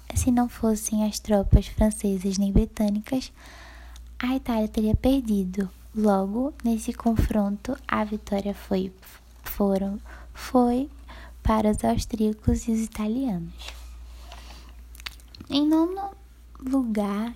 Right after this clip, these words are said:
em nono, em nona colocação, temos a Batalha de Cambrai, que foram contra as forças aliadas da Inglaterra e os Estados Unidos contra a Alemanha.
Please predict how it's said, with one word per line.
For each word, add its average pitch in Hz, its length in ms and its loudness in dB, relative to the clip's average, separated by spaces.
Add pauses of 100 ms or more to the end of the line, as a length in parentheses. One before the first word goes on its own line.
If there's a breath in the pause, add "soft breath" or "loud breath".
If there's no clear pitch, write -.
em 254 60 -2
nono, 254 640 0 (140)
em 254 100 4
nona 254 300 2
colocação, 220 960 -2 (500 loud breath)
temos 247 360 2
a 247 80 2
Batalha 220 580 0
de 214 160 -2
Cambrai, 196 720 0 (720 loud breath)
que 277 160 -2
foram 214 400 0
contra 202 320 -4
as 185 80 -4
forças 226 440 -4
aliadas 208 840 -2 (640)
da 208 120 2
Inglaterra 214 800 -2 (240)
e 202 160 0
os 190 80 -4
Estados 190 400 -6
Unidos 226 460 -2
contra 294 480 0
a 285 40 0
Alemanha. 220 640 0